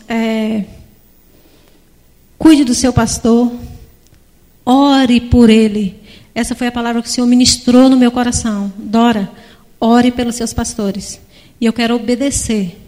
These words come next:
à voz do Espírito, que falou ao meu coração tão fortemente essa semana sobre isso. E que possa falar, que possa ter falado ao seu coração também nesta noite.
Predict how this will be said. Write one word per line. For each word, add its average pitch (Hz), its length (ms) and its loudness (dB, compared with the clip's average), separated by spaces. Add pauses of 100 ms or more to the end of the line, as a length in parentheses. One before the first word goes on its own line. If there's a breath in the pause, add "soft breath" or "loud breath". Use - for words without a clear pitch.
(260)
à 226 100 -2
voz 220 220 2
do 214 60 0
Espírito, 220 600 0 (1160)
que - 80 -4
falou 269 260 0
ao 254 60 6
meu 254 140 4
coração 226 600 -2 (680)
tão 359 180 0
fortemente 311 640 0
essa 247 160 -6
semana 220 420 0
sobre 226 280 0
isso. 208 420 -2 (760 loud breath)
E 240 80 0
que 247 80 4
possa 254 340 0
falar, 220 720 -4
que 220 80 -14
possa 233 220 -4
ter 240 140 -4
falado 240 580 0
ao 240 60 6
seu 262 200 2
coração 254 500 2
também 269 760 6
nesta 269 320 0
noite. 220 680 -2